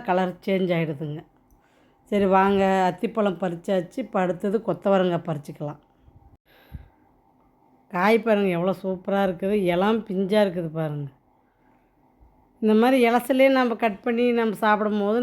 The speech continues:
நம்மளுக்கு நல்லா இருக்குதுங்க, டேஸ்ட் நல்லா இருக்கு. அதாவது விதை கொஞ்சம் முத்த விட்டு நம்ம பறிச்சோம்னா கொஞ்சம் நார் தட்டுங்க. அதனால தான்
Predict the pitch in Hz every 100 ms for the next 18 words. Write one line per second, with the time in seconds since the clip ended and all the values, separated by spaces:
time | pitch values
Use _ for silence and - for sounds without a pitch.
0 | 240 214 214 196 196 190 180 180 190 214
1 | 240 208 190 196 170 220 240 240 233 185
2 | 175 165 147 - _ _ _ _ _ _
3 | _ - 202 226 220 208 220 262 240 233
4 | 226 226 202 - 262 226 247 233 214 208
5 | 170 208 - 226 208 226 302 277 214 190
6 | 175 190 262 226 226 226 196 202 233 -
7 | 208 170 170 165 - 190 214 214 202 262